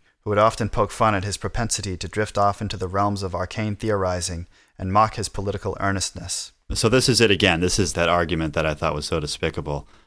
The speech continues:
Speaker 2: The idea that, you know, Patrick has just been let off the leash now after Zaha Hadid's passing. To say that he has only started doing this since her death, it's simply not true. If you go to Patrick's website, which is patrick schumacher dot com,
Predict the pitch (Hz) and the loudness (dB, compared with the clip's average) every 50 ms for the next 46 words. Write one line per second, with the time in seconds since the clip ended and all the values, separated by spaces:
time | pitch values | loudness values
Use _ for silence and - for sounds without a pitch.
0 | _ _ _ _ - 107 98 95 90 82 98 98 92 87 87 82 85 80 - - | _ _ _ _ -4 0 2 2 4 4 4 4 4 4 4 2 2 0 -2 -6
1 | 95 82 78 78 - 98 92 - 95 85 92 82 85 90 80 - 90 85 85 90 | -6 -6 -6 -4 0 0 0 0 0 -2 -2 -2 -2 -2 -2 -2 -2 0 2 2
2 | 87 87 85 - 90 76 87 87 82 78 - - - 78 76 76 76 76 - - | 2 2 0 0 -4 -2 0 0 0 0 -2 -2 -2 -2 -2 -2 -4 -4 -8 -10
3 | - 80 78 73 - 82 78 76 80 78 73 78 80 76 73 78 73 71 - - | -8 -8 -6 -4 -2 -4 -2 0 -2 -2 -2 -2 -6 -6 -4 -6 -6 -6 -4 -2
4 | 90 85 85 80 - - 71 69 71 - - _ _ _ _ _ - - - - | 0 0 0 0 -2 -4 -6 -8 -10 -12 -16 _ _ _ _ _ -6 -4 2 4
5 | 107 101 98 92 92 98 92 87 - 107 104 107 104 95 - - 101 92 90 87 | 4 6 6 4 4 4 2 2 2 2 2 4 4 2 4 4 4 4 4 4
6 | - 95 90 90 90 85 82 80 - - - - - 101 90 - - 92 82 73 | 2 2 2 2 2 0 0 -2 -4 -4 -6 -2 0 0 0 0 0 -2 -2 0
7 | - 82 85 107 - - - - - - - - - - - - - 110 98 - | 2 0 0 0 -2 -8 -16 -18 -20 -18 -16 -16 -16 -16 -16 -6 -4 -2 0 2
8 | - 120 107 - 101 98 90 82 76 - - 95 82 78 78 - 104 98 117 117 | 2 2 2 2 2 2 2 0 0 0 0 0 2 0 0 -2 2 2 4 2
9 | 120 - 117 107 101 - 92 85 - - 90 87 85 - - 82 80 80 78 - | 2 4 2 2 4 2 0 -2 0 0 0 0 0 0 -2 0 0 0 -4 -6
10 | - - - 92 87 - 85 - - - 92 87 87 82 - - 82 78 76 - | -8 -2 0 0 0 0 -2 -4 -4 -4 -2 0 -2 -2 -4 -6 -8 -8 -8 -8
11 | - - 101 85 76 73 73 | -4 -2 -2 -2 -2 -4 -8